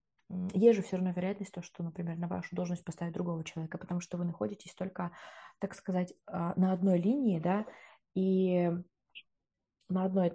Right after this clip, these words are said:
карьерной лестнице, и там много факторов, которые могут вам помешать. Вот.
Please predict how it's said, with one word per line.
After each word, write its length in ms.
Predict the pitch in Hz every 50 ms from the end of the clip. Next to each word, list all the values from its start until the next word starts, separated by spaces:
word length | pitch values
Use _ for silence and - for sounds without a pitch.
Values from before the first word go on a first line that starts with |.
| - _
карьерной 480 | - - 190 185 190 185 175 170 165 160
лестнице, 640 | 170 233 277 269 - 214 185 - - - - 180 - _ _ _ _ _ _ _ _ _ _ _ _ _ _ _ _ _ _ - _ _ _ _ _
и 60 | -
там 180 | 185 202 214 208
много 200 | 202 196 185 185 170
факторов, 360 | - - - - - 185 -
которые 240 | - - - - 175 180
могут 220 | 196 196 196 -
вам 120 | 185 180 175
помешать. 520 | - 170 175 160 - - - - - - _ _ _ -
Вот. 220 | 165 170 175 190